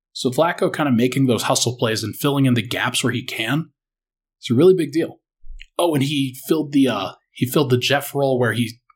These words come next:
had that transition dunk, kind of a Statue of Liberty-esque dunk where he's just reaching for the sky and gliding through the air. Really cool to see.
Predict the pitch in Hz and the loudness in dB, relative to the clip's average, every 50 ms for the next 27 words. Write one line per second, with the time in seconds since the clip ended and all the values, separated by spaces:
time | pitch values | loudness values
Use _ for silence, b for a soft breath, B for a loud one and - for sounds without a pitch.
0 | _ _ - - 123 123 127 117 113 - - - 143 143 143 139 123 139 - - | _ _ -4 -2 -2 0 0 0 0 -2 -2 0 0 0 0 0 0 0 0 0
1 | 131 113 95 - 120 113 92 - - - _ _ _ _ _ _ _ - - 147 | 0 0 0 -2 -2 -2 -4 -8 -14 -18 _ _ _ _ _ _ _ -2 0 0
2 | 131 110 90 - - - - - 143 151 - - - 160 135 123 117 113 113 127 | 0 0 0 -2 -2 -2 -2 -2 -2 -2 -2 0 2 4 4 4 2 0 0 0
3 | 131 127 135 123 117 110 107 98 95 - - - - - 110 98 87 - - 117 | 2 2 2 2 0 0 -2 -2 -2 -2 -4 -4 -4 -4 -4 -4 -6 -12 -10 -10
4 | 104 101 120 117 107 - - 120 107 - - - _ _ _ _ - - 123 117 | -8 -4 -4 -2 -2 -2 -2 -2 -4 -4 -4 -8 _ _ _ _ -14 -8 -2 2
5 | 120 135 156 147 - - 143 127 123 139 127 117 110 - - - - 131 120 123 | 4 4 4 4 2 2 0 0 0 0 0 0 0 0 0 0 0 0 -2 0
6 | 127 120 107 104 104 104 - - - 113 107 113 123 131 135 131 127 127 123 - | 0 0 -2 -2 -4 -6 -8 -12 -12 -8 -4 -2 -2 0 0 0 0 0 0 0
7 | - 139 120 117 113 107 113 123 135 107 104 - _ _ _ _ _ _ _ _ | 0 0 0 0 0 -2 -2 -2 -2 -4 -4 -6 _ _ _ _ _ _ _ _
8 | _ _ _ _ _ _ - 120 120 139 151 143 135 123 - 139 120 107 104 - | _ _ _ _ _ _ -2 0 2 4 4 4 4 4 4 4 4 4 2 0
9 | - 98 85 - | 0 0 -2 -4